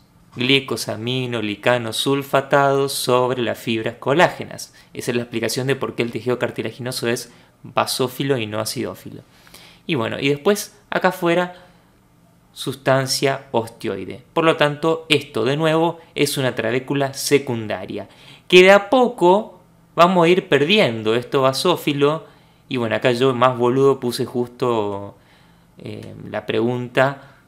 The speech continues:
arriba no-, donde se veían algunas terciarias, ya creo incluso. O-, es decir, más para la derecha yo ya voy perdiendo la parte basófila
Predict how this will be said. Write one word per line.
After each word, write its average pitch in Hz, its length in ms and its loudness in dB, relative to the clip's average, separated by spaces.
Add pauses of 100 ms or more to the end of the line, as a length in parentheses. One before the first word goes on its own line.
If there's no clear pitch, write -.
(140)
arriba 131 540 4
no-, 117 160 -2
donde 120 400 -4
se 120 160 -2
veían 127 300 2
algunas 123 440 -4
terciarias, 110 800 -2
ya 110 180 -4
creo 104 240 -10
incluso. 107 560 -12 (1080)
O-, 123 80 -6 (140)
es 139 80 2
decir, 123 340 4
más 123 180 4
para 151 220 4
la 147 80 4
derecha 156 540 2
yo 135 140 0
ya 135 100 4
voy 131 180 2
perdiendo 127 580 0
la 107 160 -4
parte 117 360 0
basófila 135 720 -2